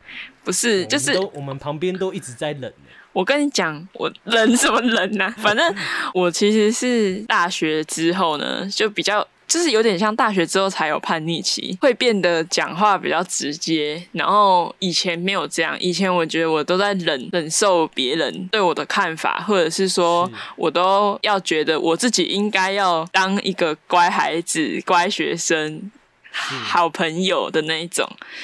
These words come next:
Speaker 1: 所以我
Speaker 2: 是。
Speaker 1: 后来大学之后呢，因为跟朋友在一起，就会，他们就会说他们想要做自己啊，或者是想要有话直说啊什么的。那跟他们相处久了之后，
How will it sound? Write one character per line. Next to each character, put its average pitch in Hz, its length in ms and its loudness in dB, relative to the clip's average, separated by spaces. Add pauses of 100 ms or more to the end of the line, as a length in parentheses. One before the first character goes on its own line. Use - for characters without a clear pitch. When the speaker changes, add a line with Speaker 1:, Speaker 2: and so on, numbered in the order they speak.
(100)
Speaker 1:
所 233 180 2
以 139 460 -2
我 180 160 0
Speaker 2:
是。 - 80 -6 (420)
Speaker 1:
后 240 200 4
来 170 120 4
大 180 160 0
学 170 200 0
之 160 240 0
后 170 220 2
呢， 151 280 -2
因 180 100 -2
为 190 220 -4
跟 220 180 0
朋 226 140 2
友 180 160 0
在 180 220 0
一 - 20 -2
起， 185 160 -4
就 180 140 0
会， 190 100 2 (180)
他 226 120 0
们 208 180 0
就 202 140 2
会 202 320 2
说 185 320 2
他 196 120 2
们 180 140 2
想 156 180 0
要 175 140 2
做 190 240 2
自 196 180 0
己 156 240 -2
啊， 151 240 0
或 190 160 2
者 175 60 2
是 175 420 2 (300)
想 160 180 -2
要 175 280 2
有 160 180 2
话 180 240 4
直 151 220 -6
说 160 260 0
啊 151 100 4
什 - 160 -6
么 - 100 -8
的。 - 180 -4
那 196 220 0
跟 185 140 0
他 196 120 0
们 175 100 -2
相 175 240 -2
处 160 160 -4
久 156 180 -2
了 143 120 -2
之 - 180 -2
后， 170 260 0